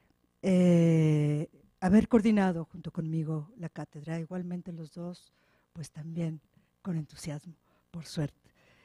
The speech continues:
Y, y agradecer también a Luis y a Leticia Bonifaz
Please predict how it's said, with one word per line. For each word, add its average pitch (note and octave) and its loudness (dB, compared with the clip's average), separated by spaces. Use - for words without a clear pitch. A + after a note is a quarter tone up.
Y, G3 2
y F3 -4
agradecer F3+ -2
también A3+ 4
a E3+ 4
Luis G3 2
y D#3+ 0
a D3 0
Leticia D3+ -6
Bonifaz F3+ 0